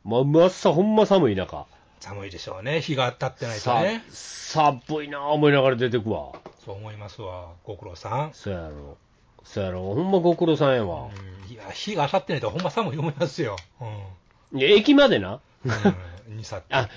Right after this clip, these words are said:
Speaker 1: 駅まで寒いのと、で、
Speaker 2: うん。
Speaker 1: 駅から、なんか次降りてからまた今度会社まで歩くのみたいなの寒いよね。
Speaker 2: うん、ようわかりますわ、そういうの。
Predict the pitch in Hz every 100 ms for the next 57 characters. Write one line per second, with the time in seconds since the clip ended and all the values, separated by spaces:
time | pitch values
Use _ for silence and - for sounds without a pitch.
0 | - 208 247 330 330 339 311 208 - 208
1 | 208 190 156 135 127 - 254 247 208 185
2 | 175 226 - 285 330 320 285 202 151 135
3 | 160 175 208 180 156 - 254 196 180 220
4 | 247 320 254 175 151 143 127 135 120 -
5 | 135 131 143 143 117 110 101 107 95 95
6 | 90 90 90 - 107 92 85 113 165 139
7 | 113 107 104 98 98 98 92 90 92 87
8 | - 90 - 85 85